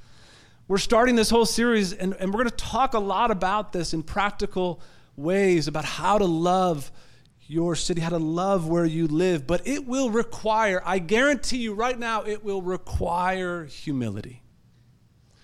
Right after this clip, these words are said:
It will require you to devote yourself to learning.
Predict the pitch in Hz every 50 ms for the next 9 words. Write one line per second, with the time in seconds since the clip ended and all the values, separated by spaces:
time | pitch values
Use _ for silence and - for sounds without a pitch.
0 | - - - 185 190 202 196 190 185 185 180 - - - 202 190 202 208 208 208
1 | 190 180 165 156 175 202 214 208 196 190 175 156 - - - - - - - -
2 | 170 151 135 151 131 127 139 147 151 156 - 156 131 117 - - - 113 101 107
3 | - - - - - - - - - _ - - 160 147 143 139 143 143 147 151
4 | 151 143 123 101 95